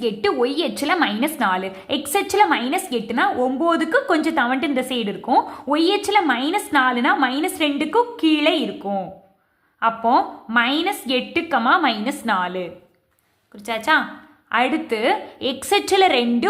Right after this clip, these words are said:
ஒய் அச்சுல ரெண்டு. எக்ஸ் அச்சுல ரெண்டு இங்க இருக்கும், ஒய் அச்சுல ரெண்டு plus ரெண்டு, அப்போ மேல இருக்கும். ரெண்டு, கமா ரெண்டு. எக்ஸ் அச்சுல ஒண்ணு, ஒய் அச்சுல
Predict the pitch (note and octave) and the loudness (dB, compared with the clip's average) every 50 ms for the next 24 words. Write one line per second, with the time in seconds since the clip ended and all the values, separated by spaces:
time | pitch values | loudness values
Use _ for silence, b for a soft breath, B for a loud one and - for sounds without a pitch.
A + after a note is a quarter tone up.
0 | G4+ D#4 C4 C4+ C4 D4 E4 D4 - - D4 D4+ F4+ F4+ B3 G#3+ G3+ G3 F#3+ G3 | 4 4 4 2 2 2 0 0 0 0 2 2 2 2 2 0 -2 -2 -4 -4
1 | F#3+ - B B B B C4 B3+ - - F#4 F#4 F#4 F#4+ F#4+ F#4+ F4+ C#4 B3 A#3+ | -8 -10 B B B B -6 -4 -2 -2 -2 0 0 2 4 4 4 4 2 0
2 | B3 C#4 C#4 F#4+ F4 D4 A#3+ A#3 G#3+ G#3 G3+ - C#4+ F4+ - B B B B B3 | 0 0 0 0 0 2 0 0 0 -2 -2 0 2 2 2 B B B B 0
3 | C#4 D4+ D#4 E4 G#4 G4+ G4+ - G4 G4 G4 F4+ C4+ C4 C4 C4+ C4 D4 C4 - | 0 2 2 4 2 2 2 0 2 4 4 4 4 2 2 0 0 -2 -2 0
4 | - D4+ D#4 D#4+ D#4+ - F4+ E4+ C#4+ A#3+ A3+ G3+ G3+ - - - D4+ D4 C4+ B3 | 0 0 0 0 0 0 0 0 0 0 0 -2 -2 -2 0 2 2 2 2 2
5 | A#3 A3+ A3+ A#3 A3+ G#3+ G3 F#3 F#3+ - G3 G3 F#3+ F#3 F#3+ B B B B B | 2 2 2 0 0 0 -2 -4 -6 -6 -6 -4 -4 -6 -8 B B B B B
6 | B3 C4+ C#4+ D4 D#4+ E4 - G4 G4 - - B3 A3+ A3 B3 D#4+ F4 D4 A#3 G#3 | 2 2 2 2 2 0 0 0 0 2 2 2 4 4 4 4 4 2 0 -2
7 | G3 F#3+ F3+ - F#3 E3+ E3 - b b b b b - - C#4 - - - - | -4 -4 -6 -8 -8 -10 -12 -14 b b b b b -8 -8 -8 -6 -4 -2 0
8 | G#4+ - - - G4 G#4 G#4 F4 A#3+ A#3 A#3+ B3+ C#4+ C#4+ A#3 G#3 G3+ A#3 D#4 A#4 | 0 0 0 2 4 4 4 4 4 2 0 0 0 0 0 0 0 0 0 -2
9 | - B B B B B3+ C#4+ E4 E4 F4+ G4+ G4 F#4+ F#4+ - B3+ B3+ D#4+ | -4 B B B B 0 0 2 2 2 2 2 0 -2 -6 -4 -2 -2